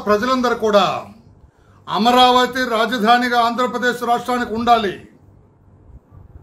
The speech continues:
రాష్ట్ర రాజధానిని మూడు ముక్కలు చేయటానికి వీల్లేదని ఆందోళన చేస్తూ ఉంటే, ఈ గుడ్డి ప్రభుత్వానికి చీమ కుట్టినట్టు కూడా లేదు. రెండు వందల యాభై రోజుగా మహిళలు ఆందోళన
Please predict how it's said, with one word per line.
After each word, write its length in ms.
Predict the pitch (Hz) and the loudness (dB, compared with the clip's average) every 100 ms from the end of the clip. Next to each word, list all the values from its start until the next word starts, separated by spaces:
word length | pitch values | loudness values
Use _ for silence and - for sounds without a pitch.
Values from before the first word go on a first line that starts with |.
| - - - - _ - 165 | -20 -20 -20 -20 _ -6 0
రాష్ట్ర 320 | 226 - 269 247 240 | 0 2 0 4 2
రాజధానిని 580 | 247 226 240 262 254 247 | 2 0 0 0 -4 -2
మూడు 100 | 247 240 | -2 -4
ముక్కలు 300 | 240 269 262 240 | -2 -4 -2 -2
చేయటానికి 480 | 240 254 254 233 196 | -2 -4 -4 -6 -8
వీల్లేదని 600 | 190 247 262 226 220 214 262 - - _ _ _ _ - 226 | -6 -4 -2 -2 -4 -6 -12 -18 -20 _ _ _ _ -4 -2
ఆందోళన 340 | 277 294 277 254 247 | 0 0 0 -2 -4
చేస్తూ 220 | - 226 202 | -4 -6 -6
ఉంటే, 200 | 190 156 220 - - - - - - _ _ - 240 | -8 -10 -12 -16 -20 -20 -20 -20 -20 _ _ -4 -2
ఈ 60 | 269 160 | 0 -2
గుడ్డి 240 | 208 269 302 285 | -2 0 2 2
ప్రభుత్వానికి 560 | 262 240 285 269 - 240 - | 0 0 0 0 0 -10 -6
చీమ 200 | 294 302 302 | 0 0 -2
కుట్టినట్టు 420 | 202 254 247 240 220 | -8 -6 -6 -4 -4
కూడా 160 | 208 190 156 | -2 -4 -6
లేదు. 180 | 123 113 - - - - - - - - - - - - | -12 -20 -20 -20 -20 -20 -20 -20 -20 -20 -20 -16 -12 -2
రెండు 160 | 190 277 | 2 2
వందల 200 | 277 269 254 | 2 2 2
యాభై 200 | 247 262 | 0 0
రోజుగా 320 | 247 262 302 285 254 | 0 0 0 0 2
మహిళలు 360 | 226 269 294 262 | 2 4 2 2
ఆందోళన 340 | 247 269 277 | 0 2 2